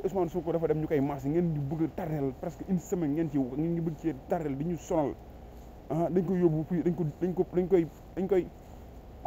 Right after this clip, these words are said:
dañ ko convoqué. Mais yow réew moo xam ne yow da ngaa, da ngaa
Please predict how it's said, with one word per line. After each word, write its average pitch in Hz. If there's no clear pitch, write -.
dañ 180
ko 180
convoqué. 160
Mais 175
yow 170
réew 208
moo 190
xam 175
ne 160
yow 147
da 151
ngaa, 170
da 147
ngaa 170